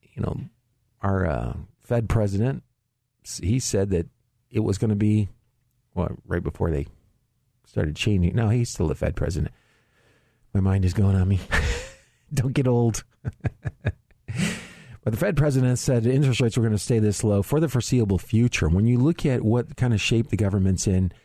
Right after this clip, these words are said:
interest rates are not going real high. I heard of a, I heard a guy saying that his, he had a three percent guaranteed option in his four oh one K plan.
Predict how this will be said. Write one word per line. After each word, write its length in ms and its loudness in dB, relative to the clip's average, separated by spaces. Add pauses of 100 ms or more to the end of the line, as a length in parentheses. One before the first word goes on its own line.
(480)
interest 340 0
rates 180 0
are 60 2
not 260 0
going 220 2
real 200 2
high. 440 0 (380)
I 120 0
heard 220 2
of 120 -2
a, 220 0
I 120 -2
heard 180 0
a 60 0
guy 420 0 (520)
saying 340 0
that 160 2
his, 460 -2 (200)
he 140 -2
had 100 0
a 80 -2
three 260 -2
percent 520 0 (680)
guaranteed 840 2 (400)
option 400 0
in 160 4
his 300 0 (180)
four 220 0
oh 60 2
one 160 2
K 180 0
plan. 340 -6